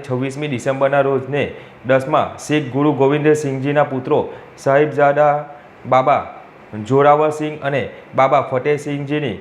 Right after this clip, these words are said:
શહાદતની યાદમાં વીર બાલ દિવસને રાષ્ટ્રીય દિવસ તરીકે ઉજવવા અંગેની જાહેરાત કરી હતી.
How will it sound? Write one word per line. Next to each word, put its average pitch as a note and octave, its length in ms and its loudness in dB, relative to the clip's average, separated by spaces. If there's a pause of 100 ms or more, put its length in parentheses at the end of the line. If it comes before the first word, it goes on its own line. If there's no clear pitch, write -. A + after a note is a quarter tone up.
(340)
શહાદતની D3+ 840 0
યાદમાં C3+ 480 0
વીર D3 200 -2
બાલ C#3 260 2 (100)
દિવસને C#3 440 -4 (140)
રાષ્ટ્રીય B2+ 380 0
દિવસ C3+ 240 0
તરીકે C#3 360 0
ઉજવવા C3+ 440 0
અંગેની B2+ 420 -2
જાહેરાત B2+ 400 2
કરી B2 220 2
હતી. A#2 360 -4